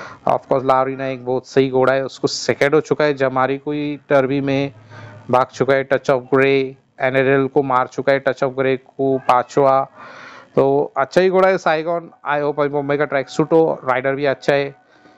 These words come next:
तो देखे जाए तो opening card है, but एक मुझे पसंद है Saigon, आना चाहिए board पे। तो बात करते हैं उसी race का, third race का, जो हमारा जो second choice होगा, that will be a five number horse,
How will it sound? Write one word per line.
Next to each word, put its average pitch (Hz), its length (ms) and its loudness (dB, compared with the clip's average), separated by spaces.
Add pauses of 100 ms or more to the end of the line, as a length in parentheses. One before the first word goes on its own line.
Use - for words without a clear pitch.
(300)
तो 135 240 2
देखे 147 200 2
जाए 156 120 -2
तो 160 140 2
opening 156 260 -2
card 160 200 0
है, 165 200 -6 (400)
but 131 380 -2
एक 143 540 2
मुझे 131 140 -2
पसंद 165 320 0
है 165 60 2
Saigon, 151 400 0 (500)
आना 131 140 0
चाहिए 143 220 2
board 135 180 0
पे। 165 320 0 (140)
तो 139 200 4
बात 139 240 0
करते 165 220 -2
हैं 175 60 2
उसी 160 280 -2
race 156 200 0
का, 165 140 2
third 139 220 -4
race 147 200 -4
का, 156 140 2
जो 147 140 0
हमारा 135 200 4
जो 131 120 -6
second 151 300 0
choice 160 240 0
होगा, 143 340 2 (1160)
that 135 280 -2 (100)
will 156 200 2
be 151 220 4
a 156 240 4 (1600)
five 143 360 0
number 143 200 -2
horse, 139 480 -2